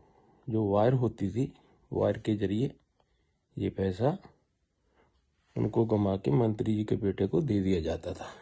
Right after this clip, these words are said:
ये आईसीआईसी बैंक की सारी वायर डिटेल्स हैं। और ये कोई पाँच सौ करोड़ का <laughs> मामला नहीं है, ये टोटल दस हजार करोड़ है।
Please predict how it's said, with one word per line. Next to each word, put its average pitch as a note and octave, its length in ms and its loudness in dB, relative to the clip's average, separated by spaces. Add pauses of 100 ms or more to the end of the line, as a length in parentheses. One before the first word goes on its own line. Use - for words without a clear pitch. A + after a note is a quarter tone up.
ये G#2 160 -4
आईसीआईसी A2 580 0
बैंक G2+ 300 -4
की C#3 240 -8 (960)
सारी G#2+ 320 0
वायर G#2+ 360 4
डिटेल्स F#2+ 580 -6
हैं। - 120 -14 (920)
और E3+ 160 6
ये F3 60 8
कोई F3 160 4
पाँच E3 260 4
सौ E3 160 2
करोड़ D#3 300 4
का D#3 360 2
<laughs> - 0 -
मामला C#3+ 420 8
नहीं C3+ 320 6
है, G2 140 -2 (1000)
ये D3 100 8
टोटल D3 440 8
दस D3 280 10
हजार C3 320 8
करोड़ A2+ 360 6
है। G#2 380 4